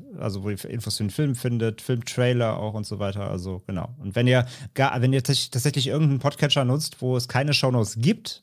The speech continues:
dann müsst ihr auf, äh, w w w punkt podriders punkt d e gehen, auf unsere Website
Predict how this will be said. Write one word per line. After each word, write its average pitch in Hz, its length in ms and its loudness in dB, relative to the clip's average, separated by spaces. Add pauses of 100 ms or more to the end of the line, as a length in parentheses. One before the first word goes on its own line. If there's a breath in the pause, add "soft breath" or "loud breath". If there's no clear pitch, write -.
(140)
dann 143 360 0
müsst 139 240 -2
ihr 131 180 2
auf, 120 360 -2
äh, 120 240 -2
w - 20 -2
w 123 220 4
w 127 100 4
punkt 123 240 0
podriders 107 600 0
punkt 107 240 -4
d 104 100 -4
e 104 100 -2
gehen, 120 200 -2
auf 110 60 -10
unsere 107 180 -2
Website 117 480 -2